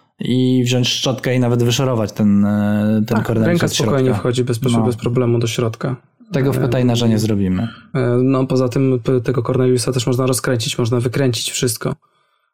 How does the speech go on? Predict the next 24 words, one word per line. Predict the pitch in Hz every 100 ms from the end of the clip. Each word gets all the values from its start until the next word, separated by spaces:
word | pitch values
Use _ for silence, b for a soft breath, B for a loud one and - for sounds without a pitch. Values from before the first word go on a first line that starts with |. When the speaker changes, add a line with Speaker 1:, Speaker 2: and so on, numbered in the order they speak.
| _
Speaker 2:
Można | 123 120
wyjąć | 120 131 117 113
te, | 123 117 113 113 113
te | 113
wszystkie | - - 120 117
elementy, | 117 113 110 -
które, | - 120 117 113
które | 113 131 117
są | 113 113
w |
tym | - 117
Corneliusie. | 123 117 113 113 110 139 127 B B -
W |
sensie | 127 117 127 120 120 B B B B
te | 123
zawory. | 123 120 107
Speaker 1:
Mhm, | 107 - - _ _ 156 139 127
Speaker 2:
Można | 131
Speaker 1:
mhm. | 135
Speaker 2:
to |
wszystko | 117 - 135
dokładnie | 123 123 123 123 123
umyć | 113 110
bez, | 127